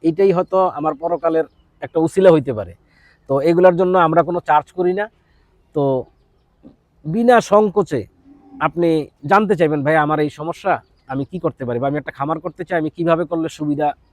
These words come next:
হবে আমার, বা আমার বাজেটটা এরকম?" হ্যাঁ, তো ইনশাল্লাহ আমার অভিজ্ঞতা যেটা আছে সেটা আমি আপনাকে সৎ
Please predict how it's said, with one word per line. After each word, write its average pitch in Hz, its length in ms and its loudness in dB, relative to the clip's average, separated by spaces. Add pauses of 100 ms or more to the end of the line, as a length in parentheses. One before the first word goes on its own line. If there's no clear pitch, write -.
(560)
হবে 165 300 4
আমার, 107 200 -2 (100)
বা 147 120 -2
আমার 156 200 2
বাজেটটা 151 440 0
এরকম?" 135 320 0 (600)
হ্যাঁ, 190 240 -4 (460)
তো 143 140 2
ইনশাল্লাহ 165 600 4 (220)
আমার 185 320 6
অভিজ্ঞতা 190 460 2
যেটা 180 280 2
আছে 180 180 0
সেটা 151 280 -4
আমি 139 160 -4
আপনাকে 135 280 -10
সৎ 160 200 -6